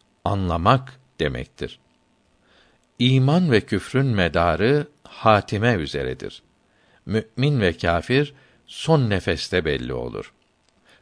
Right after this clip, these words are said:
Çok kimseler vardır ki, tamam ömründe o iki sıfatın biriyle muttasıf olur,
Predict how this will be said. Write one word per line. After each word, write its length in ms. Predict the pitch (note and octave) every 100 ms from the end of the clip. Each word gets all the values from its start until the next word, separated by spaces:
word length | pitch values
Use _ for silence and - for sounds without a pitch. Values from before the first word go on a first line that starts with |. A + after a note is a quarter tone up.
| _
Çok 360 | - F3 F#3+ -
kimseler 520 | A2+ G2+ G2 F2 E2+
vardır 500 | D#2 D#2+ C#2+ G2+ B2
ki, 300 | - C3 C3+ - _ _ _
tamam 420 | - B2+ C#3+ D#3
ömründe 680 | A2+ G#2 G2+ G2+ F#2+ G#2 G#2+ - _ _ _ _ -
o 280 | A#2+ A#2 -
iki 280 | G#2+ - D#3+
sıfatın 720 | - A#2+ G#2+ - G#2+ F#2+ D#2
biriyle 420 | G2 A#2 A#2 F2+
muttasıf 640 | D#2+ F2 - F2 - E2+
olur, 340 | G2 G#2 A#2+